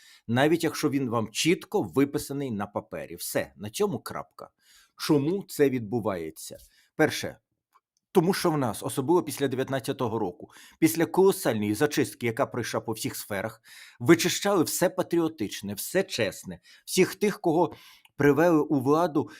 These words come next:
і за Порошенка, ті, які були ще від Ющенка, які були зорієнтовані на потреби держави, на роботу для держави, це все вичищалося. А ті, кого лишили,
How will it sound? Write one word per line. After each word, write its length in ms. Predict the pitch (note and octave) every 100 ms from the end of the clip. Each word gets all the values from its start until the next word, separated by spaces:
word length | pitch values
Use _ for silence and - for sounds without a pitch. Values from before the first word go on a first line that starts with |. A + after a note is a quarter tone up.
| _
і 80 | D#3+
за 120 | D#3+
Порошенка, 640 | - G3+ D#3 B2 C3+ B2 A#2
ті, 100 | E3+
які 180 | D#3+ F3+
були 200 | F3+ E3+
ще 140 | F3
від 160 | F3 F#2+
Ющенка, 600 | D3+ D#3 C#3 B2 B2+ - - - _ A#2+
які 680 | A2+ G2+ C#3+ C#3+ F#3 F#3 - _ _ _ G2
були 220 | D3 D3+
зорієнтовані 760 | D3 D3+ C#3+ F3 F3+ E3 A#2+
на 140 | B2+ D3
потреби 580 | - - D3+ D#3 G#2+ A#2+
держави, 640 | A#2 A#2 G2 D#3 F#3+ G#2+
на 140 | A2+
роботу 480 | C#3 C#3+ D3 A#2 G#2
для 220 | F#2+ A#2+
держави, 520 | A#2 B2+ A2+ D#3+ F#3+ D#3+
це 160 | F3
все 280 | D#3 - G3+
вичищалося. 800 | G3+ G3+ - - D#3 B2 A2 -
А 100 | C#3+
ті, 120 | E3+
кого 300 | F#3+ D3+ C3+
лишили, 560 | C#3+ A#2+ - G2 F#2+